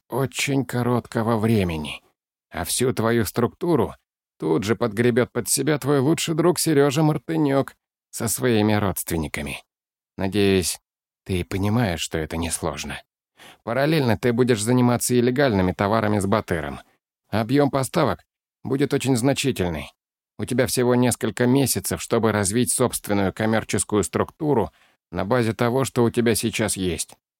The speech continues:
Через несколько дней мы с тобой улетим в Москву, где я познакомлю тебя с человеком, который будет контролировать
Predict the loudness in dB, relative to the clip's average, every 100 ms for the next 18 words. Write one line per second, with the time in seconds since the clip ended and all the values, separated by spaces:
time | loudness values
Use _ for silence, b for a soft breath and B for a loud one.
0 | _ _ -8 -2 0 0 -2 -2 -4 -2
1 | 0 2 2 0 -8 _ _ _ -4 -2
2 | 0 2 6 6 8 4 4 2 4 2
3 | 0 0 -2 -2 -10 _ _ -6 0 2
4 | 2 0 -2 0 0 2 0 0 0 0
5 | 0 0 -2 -2 -2 -2 -4 -2 0 2
6 | 4 4 2 2 0 -2 -2 0 2 2
7 | 2 -2